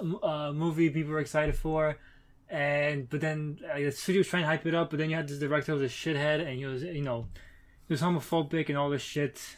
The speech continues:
And I, I, and I wanna talk about it because the premise for this episode is separating the artists from,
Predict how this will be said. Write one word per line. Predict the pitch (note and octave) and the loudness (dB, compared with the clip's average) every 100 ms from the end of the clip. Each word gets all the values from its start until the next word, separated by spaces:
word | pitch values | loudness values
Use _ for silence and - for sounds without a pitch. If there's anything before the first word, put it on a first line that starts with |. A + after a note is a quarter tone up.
| - - - | -20 -18 -2
And | D#3 D#3+ - | 0 0 2
I, | D3+ | 2
I, | E3 G#3+ F3 F3+ | 4 4 0 0
and | F#3 F3 - - | 0 0 -2 0
I | E3 | 6
wanna | F#3 G#3+ A3 | 10 12 10
talk | G3 F#3+ | 10 8
about | F#3+ G3+ | 10 6
it | |
because | F3 - E3+ D#3+ D3 - - - - - - _ - - | 4 2 2 2 0 -10 -20 -20 -20 -20 -20 _ -16 -4
the | E3 | 0
premise | G3+ G#3+ | 4 4
for | F3 | 4
this | G3 - | 0 0
episode | - D3 - E3+ F3 | -4 -4 0 2 2
is | D#3 D3 - - - - _ _ | 0 -2 -8 -14 -20 -20 _ _
separating | - A3 A3 A3 A#3 A3+ | -2 0 0 2 2 4
the | F#3 | 2
artists | E3 E3 F3+ - - | 6 6 4 -2 -4
from, | F3+ E3 F3 | -2 -2 -6